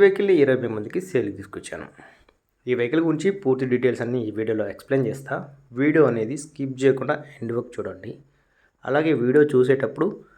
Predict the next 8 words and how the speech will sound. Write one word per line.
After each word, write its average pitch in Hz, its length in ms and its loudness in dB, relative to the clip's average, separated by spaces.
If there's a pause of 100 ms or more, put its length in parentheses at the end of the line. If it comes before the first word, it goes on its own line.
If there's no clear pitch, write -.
(300)
వెహికల్ 147 300 2
యొక్క 165 240 -2
క్వాలిటీ 123 420 0 (100)
ఎలా 120 200 4
ఉంది 113 160 -2
అనేది 107 240 -4
మీరు 151 160 -2 (500)
గమనించండి. 101 580 -8